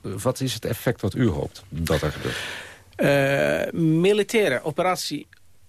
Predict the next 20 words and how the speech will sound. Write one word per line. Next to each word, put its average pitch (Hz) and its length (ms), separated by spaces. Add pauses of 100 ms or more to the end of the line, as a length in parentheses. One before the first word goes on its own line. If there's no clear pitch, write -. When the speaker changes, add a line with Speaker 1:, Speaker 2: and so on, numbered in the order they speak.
(100)
Speaker 2:
op 156 160
zich 190 380
heeft 156 140
niet 175 140
zoveel 160 220
nut 165 160
in 160 80
dit 151 140
geval. - 420 (560)
Eh, 131 140
want, 135 380
eh, 123 440 (760)
ons 180 220
doel, 175 200 (340)
ons 190 240
doel 160 220
dat 147 160
Gaddafi 143 380
weg 139 220
is. - 260